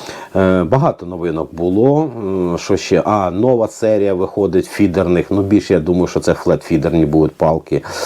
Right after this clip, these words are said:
Е, там в рості навіть чотири і п'ять це струм. В них вони анонсували. Ну, більш красиве відео ви, звісно, подивитесь на флагмані.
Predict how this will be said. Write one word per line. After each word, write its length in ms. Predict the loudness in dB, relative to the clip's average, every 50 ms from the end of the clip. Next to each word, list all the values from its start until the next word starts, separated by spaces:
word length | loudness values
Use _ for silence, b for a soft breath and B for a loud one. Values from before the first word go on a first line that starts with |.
| B B B B B B B
Е, 240 | 0 2 2 2 2
там 240 | 0 0 -2 0 0
в 220 | -2 -4 -4 -2
рості 340 | 2 2 2 0 0 -2 -2
навіть 280 | 0 2 0 0 0 -4
чотири 280 | -6 -2 0 2 4
і 60 | 4 2
п'ять 360 | 2 0 0 0 0 -2 -4
це 160 | -2 -2 -2
струм. 500 | -2 0 -2 0 2 4 2 2 0 -2 -8 -14 _ -2
В 120 | 0 2
них 240 | 4 4 2 2 0
вони 200 | 0 0 2 2
анонсували. 680 | 2 0 0 -2 -2 -2 0 2 2 2 2 0 0
Ну, 420 | 0 2 2 2 2 0 -2 -4 -8 -10 -8 0
більш 260 | 2 2 2 2 -2
красиве 460 | -2 -2 -2 0 2 2 2 2 2
відео 280 | 2 0 0 2 2 2
ви, 260 | 4 4 4 4 2
звісно, 340 | 0 0 -2 -4 -2 -2 -2
подивитесь 540 | 0 0 0 2 2 2 2 0 -2 -2 -2
на 80 | -4
флагмані. 460 | 0 0 0 0 0 -2 -4 -4 -6